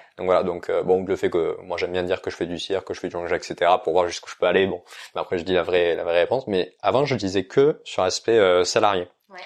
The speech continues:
Speaker 1: Et en fait, depuis peu, je dis l'aspect salarié quand même en premier, mais je rajoute mes activités entrepreneuriales. En fait, je, je l'inclus, je l'inclus vraiment dans, dans ma vie, dans mon rythme. Et c'est vrai que, ouais, il y a, je pense qu'il y a deux écoles. Il y en a peut-être qui vont, euh,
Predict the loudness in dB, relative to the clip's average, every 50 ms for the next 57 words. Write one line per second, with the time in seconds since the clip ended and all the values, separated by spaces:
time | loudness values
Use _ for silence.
0 | -20 -20 -20 -16 _ -6 -4 0 0 0 0 0 -2 -4 -8 -4 0 2 2 2
1 | 2 0 -6 _ -12 -4 -2 0 0 0 -2 -6 -4 -2 0 0 0 0 0 -2
2 | -4 -2 0 0 0 0 0 -2 -4 -6 -10 -10 -10 -10 -12 -12 -12 -14 _ _
3 | _ _ _ _ -2 0 2 4 4 4 4 4 4 4 4 4 4 0 -2 -4
4 | -6 _ -10 -8 -6 -4 -4 -4 -4 -6 -6 -6 -6 -6 -6 -6 -6 -6 -6 -6
5 | -6 -6 -6 -6 -4 -4 -2 -2 -2 -2 -2 -2 -6 -8 -12 -20 -20 -20 _ _
6 | _ _ -8 -2 0 0 2 2 0 -2 -4 0 2 2 4 4 4 2 0 0
7 | 0 0 0 2 0 0 -2 0 -2 -4 -4 -6 -8 -10 -10 -10 -10 -10 -10 -10
8 | -10 -10 -12 -16 -20 -20 _ _ _ _ -8 -8 -2 0 2 2 4 4 2 0
9 | -2 -4 -2 -2 0 0 0 0 2 2 2 2 2 0 2 2 4 4 6 4
10 | 2 0 -4 -10 _ _ -20 -6 -2 0 2 4 4 4 4 2 2 2 2 0
11 | 0 -2 -2 -2 -2 -2 -2 -2 -4 -6 -2 2 2 2 2 2 0 -2 -2 -2